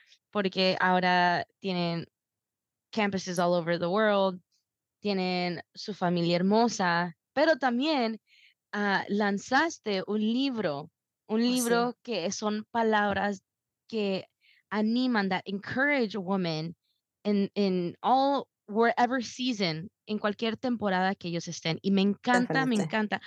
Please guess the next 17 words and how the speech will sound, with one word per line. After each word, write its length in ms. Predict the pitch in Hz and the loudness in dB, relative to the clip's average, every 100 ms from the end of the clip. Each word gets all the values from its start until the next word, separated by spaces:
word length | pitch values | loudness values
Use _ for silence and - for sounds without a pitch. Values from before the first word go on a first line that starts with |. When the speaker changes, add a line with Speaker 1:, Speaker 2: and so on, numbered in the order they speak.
| - - | -12 -2
Speaker 1:
Háblanos, 540 | 226 247 254 262 - - | 0 2 0 -2 -4 -4
talk 200 | 220 220 | -4 -2
to 80 | |
us 120 | 233 214 | -6 -4
a 40 | |
little 140 | 196 190 | -4 -2
bit 120 | 170 | -4
about, 180 | - - - | -6 -8 -4
about 260 | 185 180 | 2 2
that 160 | 175 160 | 2 -2
book. 160 | - - _ _ _ _ _ _ _ - | -4 -8 _ _ _ _ _ _ _ -6
Speaker 2:
Sure. 400 | - 262 175 165 - - - _ _ | 2 4 4 -2 -12 -16 -16 _ _
Thank 260 | 247 269 262 | 4 4 6
you 80 | 240 | 6
so 160 | 240 | 8
much. 340 | 220 202 185 - - | 6 4 2 -2 0
Este, 840 | 220 202 - 220 208 196 190 180 | 4 4 6 4 4 4 4 2